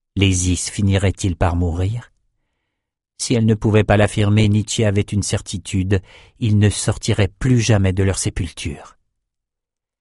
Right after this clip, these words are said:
Quand plusieurs de ses amis la soulevèrent et la soutinrent pour la ramener au palais,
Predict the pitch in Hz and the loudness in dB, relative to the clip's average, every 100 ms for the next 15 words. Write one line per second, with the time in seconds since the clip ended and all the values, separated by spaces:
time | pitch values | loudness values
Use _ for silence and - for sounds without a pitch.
0 | _ _ _ _ 117 107 123 117 143 135 | _ _ _ _ 0 0 0 2 2 2
1 | 113 120 107 110 123 123 101 - 107 98 | 0 0 2 2 4 2 0 -2 -2 0
2 | 120 127 101 92 85 104 92 120 120 - | 0 0 -2 -2 -2 -6 -4 0 0 -2
3 | 95 95 92 95 95 87 82 82 85 95 | -4 -2 0 0 0 -2 -2 -2 0 -2